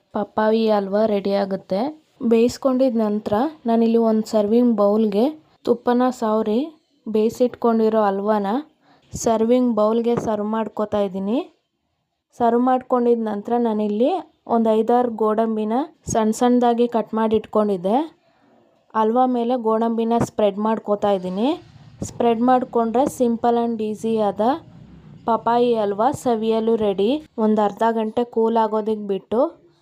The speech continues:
ನೀವು ಹಾಗೆ ಬೇಕಾದರೂ ತಿನ್ಬೋದು, ಇಲ್ಲ ಪೀಸ್ ಮಾಡಿ ಕಟ್ ಮಾಡ್ಕೊಂಡು ಬೇಕಾದರೂ ತಿನ್ಬೋದು ನೀವು. ನೀವು ಒಮ್ಮೆ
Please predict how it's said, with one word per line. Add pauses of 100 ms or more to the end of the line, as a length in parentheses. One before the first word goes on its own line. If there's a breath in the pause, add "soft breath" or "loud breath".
(360 soft breath)
ನೀವು
ಹಾಗೆ
ಬೇಕಾದರೂ
ತಿನ್ಬೋದು, (100)
ಇಲ್ಲ (540)
ಪೀಸ್
ಮಾಡಿ
ಕಟ್
ಮಾಡ್ಕೊಂಡು
ಬೇಕಾದರೂ
ತಿನ್ಬೋದು
ನೀವು. (240)
ನೀವು
ಒಮ್ಮೆ